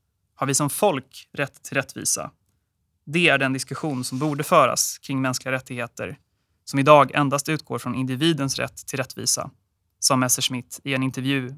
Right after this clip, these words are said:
med kolumnisten Karin Svanberg Sjövall i Dagens Nyheter.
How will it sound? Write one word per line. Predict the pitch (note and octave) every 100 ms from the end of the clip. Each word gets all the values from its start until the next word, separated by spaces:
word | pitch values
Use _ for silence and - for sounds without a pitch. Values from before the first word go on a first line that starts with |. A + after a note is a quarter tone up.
| F3
med | C#3
kolumnisten | - C3 B2+ B2 C3 B2+ A#2+
Karin | - B2+
Svanberg | B2+ C3 B2 B2
Sjövall | - C3 C3+ B2+ -
i |
Dagens | B2+ B2 B2 C3
Nyheter. | C3 C#3 C#3+ -